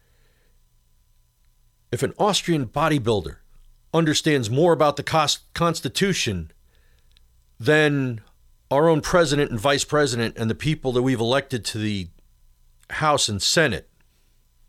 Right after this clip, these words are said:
all you gotta do is look at A O C to see a shining example of someone who has no idea maybe has never even read the Constitution,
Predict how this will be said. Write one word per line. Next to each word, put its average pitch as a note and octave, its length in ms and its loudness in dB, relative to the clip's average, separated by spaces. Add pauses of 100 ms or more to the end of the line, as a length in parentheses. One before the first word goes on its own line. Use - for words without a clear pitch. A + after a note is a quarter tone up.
(600)
all F#2 160 -8
you G2 60 -8
gotta G2 160 -4
do A2 180 -4
is F#2+ 140 -6
look G#2+ 180 -6
at F#2+ 140 -10
A A2+ 140 0
O G2 120 0
C G#2 520 -2 (1400)
to - 120 -4
see A2 640 -2 (160)
a G2+ 100 -4
shining G#3+ 560 2
example C3 680 -2 (400)
of G2+ 160 -6
someone A#2 420 -2
who F2+ 440 -8 (1600)
has F2 220 -6
no B2 400 2
idea G#2 460 -2 (500)
maybe C3 460 0
has G#2+ 180 -6
never C3 300 0
even A2 280 -2
read C3 200 2
the A#2+ 80 -2
Constitution, G#2+ 800 -6